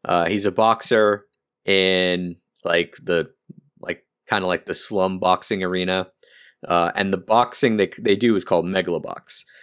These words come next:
where they have this kinda harness, like, almost, yeah, like a harness type thing, so that their punches, like, do more,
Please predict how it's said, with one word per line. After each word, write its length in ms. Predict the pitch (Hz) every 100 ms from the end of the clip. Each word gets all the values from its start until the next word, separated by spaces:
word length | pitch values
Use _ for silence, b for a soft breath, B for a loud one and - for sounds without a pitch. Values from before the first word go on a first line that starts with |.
| B B -
where 180 | -
they 140 | 95 101
have 280 | 107 104 101
this 340 | 101 - -
kinda 280 | - 117 101
harness, 600 | - 110 113 131 131 -
like, 180 | 85 78
almost, 640 | 90 95 87 - - - - _ _ _ _ _
yeah, 220 | 92 78
like 200 | 82 80
a 60 | 90
harness 320 | 117 110 110
type 240 | 110 104
thing, 320 | 117 110 107 - B B B
so 140 | 117
that 200 | 104 98
their 100 | 98
punches, 720 | - - 104 - 107 104 - -
like, 240 | 85 80 -
do 100 | 107
more, 440 | 95 90 98 110